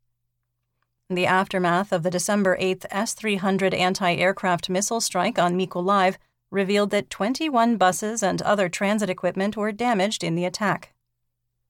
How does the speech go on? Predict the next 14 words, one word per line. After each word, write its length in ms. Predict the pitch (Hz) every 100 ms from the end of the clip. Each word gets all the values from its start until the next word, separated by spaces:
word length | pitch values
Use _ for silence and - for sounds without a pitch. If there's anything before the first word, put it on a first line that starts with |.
| _ _ _ -
In 280 | 180 180 180
western 460 | 196 196 - 190
and 180 | 175 175
central 380 | - 202 202 214
Ukraine, 560 | 190 175 190 175 196
in 240 | 214 180 185
Dnipropetrovsk, 840 | 196 196 175 185 208 196 185 - - _ _ -
Russian 400 | 190 240 302 302
forces 480 | 190 180 175 202 220
struck 300 | 190 165 190
Nikopol, 680 | 190 190 208 - 208 208 -
Chervonohryurivka, 1120 | 190 214 262 226 196 190 190 214 208 196 202
and 260 | 185 175 160
Marinka 560 | 180 185 208 202 190